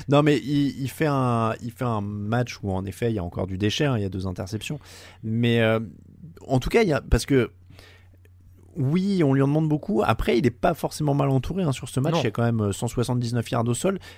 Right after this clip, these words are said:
Speaker 1: Tim Patrick est en train de se révéler être un, un receveur, euh, plus qu'honorable avec encore deux touchdowns.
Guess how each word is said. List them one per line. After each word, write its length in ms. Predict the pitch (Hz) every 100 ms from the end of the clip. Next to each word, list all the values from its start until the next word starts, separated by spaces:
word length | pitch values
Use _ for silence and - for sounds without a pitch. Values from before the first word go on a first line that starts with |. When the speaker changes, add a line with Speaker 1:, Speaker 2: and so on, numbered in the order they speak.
| -
Speaker 1:
Tim 160 | - 135
Patrick 340 | 156 - 180
est 40 |
en 60 | 139
train 160 | - 127
de 60 |
se 80 | -
révéler 320 | 123 123 135
être 240 | 143 110 113
un, 160 | 104 90
un 60 | 110
receveur, 600 | 113 110 123 123 131 104
euh, 480 | 95 92 92 98 104
plus 160 | - 147
qu'honorable 520 | 139 123 123 135 117
avec 240 | 95 95 -
encore 240 | 101 107
deux 100 | 104
touchdowns. 440 | 98 107 110 160